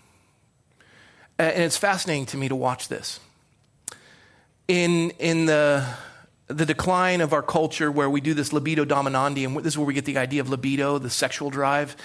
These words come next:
And there's, there's a fascinating work on it that one of the ways to destroy culture is to bring in the sexual libido, that this is the drive, and really sex is the domination of a culture. And then, what, you know, what was, what happened? You got William Bradford, the governor of Plymouth Colony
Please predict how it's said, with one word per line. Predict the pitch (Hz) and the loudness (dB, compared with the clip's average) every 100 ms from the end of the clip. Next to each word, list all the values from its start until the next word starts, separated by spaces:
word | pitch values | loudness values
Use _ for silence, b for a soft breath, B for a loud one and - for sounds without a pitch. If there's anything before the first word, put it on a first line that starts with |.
| B B B B - | B B B B -2
And | 151 | 2
there's, | 147 135 | 2 0
there's | 160 143 | -2 -2
a | 135 | -2
fascinating | - 135 165 160 143 131 | 0 0 0 -2 -2 -4
work | 131 135 135 | -2 -2 0
on | 131 127 | 0 0
it | 123 - - 135 | -2 -6 -10 -2
that | 139 135 135 | 2 2 0
one | 143 151 | -2 0
of | |
the | 147 | 0
ways | 139 139 - | 0 0 -2
to | |
destroy | 143 127 160 | -4 -2 0
culture | 139 - 139 135 | 0 0 0 0
is | 139 127 | -4 -4
to | |
bring | 143 135 | -4 -4
in | 135 131 | -2 -4
the | 120 | -2
sexual | - 139 147 | -2 -2 -2
libido, | 135 131 147 135 | -4 -2 0 0
that | 127 135 | -2 -4
this | 135 | -4
is | 147 - | -4 -4
the | |
drive, | 135 139 127 135 | -4 0 2 2
and | 135 | 0
really | 139 147 139 B B B | -2 -2 -2 B B B
sex | - 170 151 - | 0 2 2 0
is | 139 | 0
the | 143 | 0
domination | 143 143 139 135 147 - 139 | 2 2 0 -2 -2 -2 -2
of | 123 | -2
a | |
culture. | - 143 143 - 139 127 B B B B | -2 -2 -2 -2 -2 -4 B B B B
And | - 143 | 0 2
then, | 143 139 143 | 2 0 0
what, | 165 | 0
you | 175 | 2
know, | 143 | 2
what | 156 | 2
was, | 160 | 2
what | 147 165 139 | 2 0 2
happened? | 151 156 165 147 131 B B B | 2 0 0 -2 -4 B B B
You | - | -2
got | 151 139 135 - - _ _ _ | 2 2 0 -8 -20 _ _ _
William | 175 190 170 147 | 0 2 4 2
Bradford, | 147 151 160 143 | 2 0 -2 0
the | |
governor | 143 143 147 | 0 0 0
of | 135 - | -2 -4
Plymouth | 160 151 151 147 - - | 0 2 2 -2 -8 -6
Colony | - 160 160 156 151 | 0 2 2 2 0